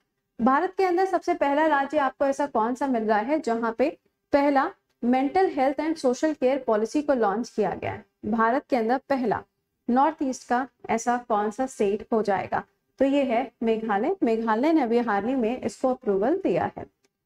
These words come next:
नागा heritage village जिसका नाम है किशिमा, यहाँ पर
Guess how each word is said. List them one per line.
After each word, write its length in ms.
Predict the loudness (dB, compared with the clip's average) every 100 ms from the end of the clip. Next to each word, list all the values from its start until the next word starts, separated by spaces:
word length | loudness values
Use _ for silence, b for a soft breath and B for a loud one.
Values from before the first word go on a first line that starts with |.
| _ _ 0
नागा 400 | 2 2 2 0 0 0
heritage 500 | 0 0 0 0 0
village 460 | 2 2 0 -4 -8
जिसका 320 | -4 -2 -2
नाम 360 | -2 -2 -2 0
है 100 | -2 -4 _ _ _ _
किशिमा, 960 | 2 2 2 4 4 2 4 2 0 -6 -16 _
यहाँ 380 | 2 2 2 0
पर 160 | 0